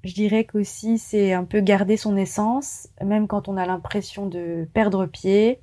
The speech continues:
Rester dans le flow, ça, ça peut être aussi, euh, être le fait de savourer les petits détails du quotidien, du coup, et les considérer comme, euh, le plus précieux des cadeaux. Du coup, euh, je suis d'accord avec toi dans le fait de dire qu'il faut, enfin, qu'on est dans le présent, quoi.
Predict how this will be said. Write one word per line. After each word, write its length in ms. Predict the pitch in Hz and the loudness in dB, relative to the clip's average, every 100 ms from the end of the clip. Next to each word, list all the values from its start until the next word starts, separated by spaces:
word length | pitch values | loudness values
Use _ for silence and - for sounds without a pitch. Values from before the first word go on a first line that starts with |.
| _ | _
Rester 260 | 220 208 208 | -2 0 2
dans 80 | 202 | 2
le 80 | - | 2
flow, 140 | 247 | 0
ça, 280 | 233 196 185 | 2 0 0
ça 160 | 185 180 | -2 -6
peut 180 | - 196 | -4 -4
être 200 | 185 196 | -2 -6
aussi, 480 | - - 196 214 | -6 -10 -6 -2
euh, 520 | 190 170 170 165 170 165 - _ _ | -2 -2 -4 -6 -6 -8 -12 _ _
être 220 | 196 - | -6 -4
le 80 | 190 | -4
fait 160 | - 202 | -2 -2
de 80 | 180 | -2
savourer 500 | - 196 196 202 202 | -2 0 0 2 2
les 240 | 185 175 - - | 2 -2 -6 -8
petits 260 | 185 170 | -8 -4
détails 320 | 180 185 196 | -2 0 0
du 140 | 190 190 | -2 -4
quotidien, 540 | 202 196 170 165 208 | -6 -4 -6 -4 -2
du 160 | 220 180 | -2 -4
coup, 320 | - 185 240 - _ - - - - _ - | -6 -6 -6 -8 _ -20 -20 -20 -20 _ -2
et 160 | 190 | 0
les 180 | 185 185 | 2 0
considérer 580 | - 196 - 190 202 214 | 0 -4 -2 0 2 2
comme, 280 | 208 190 180 | 0 -2 -2
euh, 280 | 175 170 170 165 - _ _ _ | -4 -2 -2 -6 -10 _ _ _
le 200 | 190 190 | -2 -2
plus 160 | - 196 | -2 -6
précieux 340 | 208 196 208 | -6 -2 0
des 100 | 185 | 0
cadeaux. 420 | 180 170 190 302 _ _ _ _ _ _ - | -2 -2 -2 -2 _ _ _ _ _ _ -10
Du 100 | 180 | -8
coup, 280 | - 240 202 | -2 0 0
euh, 120 | 175 170 - - - | -6 -12 -14 -20 -20
je 60 | |
suis 80 | - | -12
d'accord 260 | 196 196 196 | -10 -8 -8
avec 240 | 175 180 | -10 -8
toi 140 | - 214 | -2 -2
dans 180 | 190 180 | -2 -8
le 100 | 175 | -10
fait 140 | 196 | -10
de 120 | 185 | -8
dire 180 | 180 202 | -6 -8
qu'il 160 | - - | -10 -14
faut, 260 | 185 180 - _ _ - - - _ - | -10 -10 -12 _ _ -20 -20 -20 _ -14
enfin, 140 | 196 | -12
qu'on 140 | 185 190 | -6 -4
est 80 | |
dans 100 | 185 | -4
le 60 | 175 | -6
présent, 340 | - 185 214 | -8 -8 -8
quoi. 220 | 254 214 | -8 -10